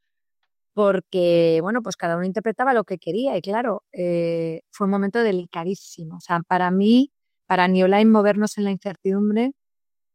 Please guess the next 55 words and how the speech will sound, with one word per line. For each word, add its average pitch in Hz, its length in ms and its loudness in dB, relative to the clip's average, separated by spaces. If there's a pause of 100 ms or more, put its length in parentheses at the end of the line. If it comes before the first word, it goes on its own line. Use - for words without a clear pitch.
(580)
sobre 185 180 -4
todo 185 160 -2
con 185 140 -4
todo 196 140 -2
lo 196 60 -2
que 190 80 -4
tiene 190 260 -6
que 185 80 -2
ver 185 120 -4
con 185 120 -8
la 180 100 -8
parte 180 240 -6
normativa 185 680 0
y, 165 640 -4
y 160 240 -10
legal 170 420 2
y, 165 340 -6 (680)
y 185 80 0
ese 185 160 -2
marco 180 320 -2
jurídico, 196 580 0 (120)
pues 170 180 -8
es 165 200 -8
un 170 280 -2
problema. 165 420 -2
Entonces, 175 220 -2
por 202 100 -4
eso 208 140 0
digo 220 160 8
que 202 160 2
para, 180 540 2
para 180 180 -4
New 185 180 -2
Line 202 160 -2
fue 208 140 -8
más 196 160 -6
duro 202 180 0
incluso 202 380 -4 (100)
el 190 220 -6
cambio 175 220 -6
de 160 40 -8
normativa. 156 440 -4
Ahora 170 120 4
ya 175 120 2
estamos 170 360 -10
totalmente 175 480 -2
hechos, 190 320 -4
igual 165 260 -2
que - 120 -18 (100)
podría 170 320 -6
decir 175 240 -6
que - 100 -18
hemos 175 140 -8
salido 175 240 -2
reforzados, 190 640 -4